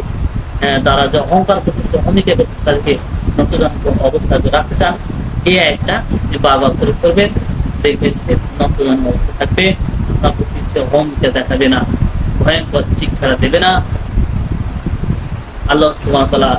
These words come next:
কত সুন্দর সুন্দর আয়াত দিয়েছে, যদি আমরা প্রয়োগ করি, বিশ্বাস থাকে আপনাদের,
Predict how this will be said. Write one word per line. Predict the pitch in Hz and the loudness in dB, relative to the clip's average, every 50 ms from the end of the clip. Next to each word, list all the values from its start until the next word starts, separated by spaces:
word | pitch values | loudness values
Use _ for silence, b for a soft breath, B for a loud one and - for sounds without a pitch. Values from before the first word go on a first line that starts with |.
| - - - - - - - - - - - | -2 -4 -6 -6 -6 -2 0 0 0 2 0
কত | - - - - - - | 0 -2 -2 -6 -6 -6
সুন্দর | - - - - - - | -4 -4 -4 -2 -2 -2
সুন্দর | - - - 156 | -2 0 0 2
আয়াত | 135 131 135 135 135 - | 2 2 2 0 0 0
দিয়েছে, | 139 143 - - - 139 - 143 | -2 0 0 0 -2 -2 0 0
যদি | 139 - 143 | 0 0 0
আমরা | 139 - - - - | -2 -2 -4 -2 2
প্রয়োগ | - - 185 - - - | 2 2 2 0 -2 -2
করি, | 170 156 - - - - - - - - - - - - - - | 0 0 0 0 -2 -4 -4 -2 0 0 0 0 0 -2 -2 -2
বিশ্বাস | 185 - - - 247 226 - - - | 0 0 2 0 0 0 0 0 0
থাকে | 196 180 175 175 | 0 2 2 0
আপনাদের, | - - - - - 254 | 0 0 -2 0 0 2